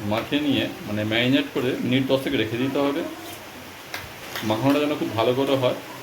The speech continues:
মানে, মাছগুলোর গায়ে যেন মশলাটা অ্যাবজর্ব করে। যত ভালো মশলাটা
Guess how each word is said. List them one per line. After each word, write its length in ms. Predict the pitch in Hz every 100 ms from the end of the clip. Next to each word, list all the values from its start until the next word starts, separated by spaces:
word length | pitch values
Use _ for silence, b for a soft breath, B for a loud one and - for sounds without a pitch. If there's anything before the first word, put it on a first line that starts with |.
| - - -
মানে, 260 | 110 113 113 -
মাছগুলোর 480 | 117 120 - 143 139
গায়ে 160 | 139
যেন 160 | 135 139
মশলাটা 540 | 135 117 113 123 123
অ্যাবজর্ব 400 | 131 104 - 127 127
করে। 200 | 131 143 - - - - - - - - - - -
যত 280 | 110 113 135
ভালো 160 | 127 139 139 - - 117
মশলাটা 420 | 113 120 127